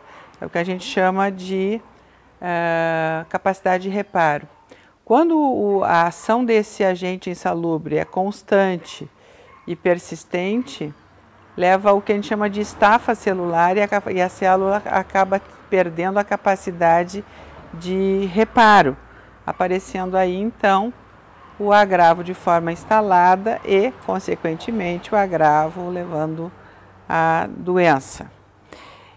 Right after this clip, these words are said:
É, entre as, eh, as pa-, as, os achados, eh, que a gen-, encontrados, nós temos predominantemente,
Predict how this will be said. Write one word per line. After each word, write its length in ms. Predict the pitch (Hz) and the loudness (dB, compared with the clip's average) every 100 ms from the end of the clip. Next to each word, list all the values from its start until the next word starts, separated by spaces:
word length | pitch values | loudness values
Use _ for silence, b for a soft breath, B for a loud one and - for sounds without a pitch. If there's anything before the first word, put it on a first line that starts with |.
| _ | _
É, 360 | - 175 165 156 | 0 2 2 2
entre 380 | 226 294 339 302 | 2 2 4 6
as, 600 | 240 214 202 185 180 180 | 8 8 6 2 -6 -2
eh, 560 | 175 175 170 170 165 165 170 B B - - | 2 4 4 2 -2 -6 -14 B B -20 -10
as 200 | - - | -10 -8
pa-, 220 | - 175 | -12 -10
as, 320 | - 160 165 - - - | -6 -6 -6 -12 -10 -10
os 100 | 151 | -6
achados, 920 | 156 160 - 185 214 202 165 - - b b b b b - | -6 -4 2 4 4 2 -6 -10 -20 b b b b b -10
eh, 320 | 156 151 147 - | -6 -6 -8 -8
que 80 | |
a 80 | 156 | -8
gen-, 320 | 160 165 - | -8 -10 -10
encontrados, 880 | 147 151 151 151 165 170 190 202 208 | -10 -8 -10 -6 -2 -2 -2 -6 -6
nós 220 | 214 214 | -6 -8
temos 600 | - 208 202 220 240 - b b b _ | -6 -4 -2 -4 -8 -12 b b b _
predominantemente, 2000 | - 240 269 254 220 190 185 - 190 180 185 196 - 233 233 233 226 226 214 190 185 | 2 2 2 2 0 -2 -4 -6 -6 -6 -8 -10 -8 -6 -4 -2 0 0 0 -2 -6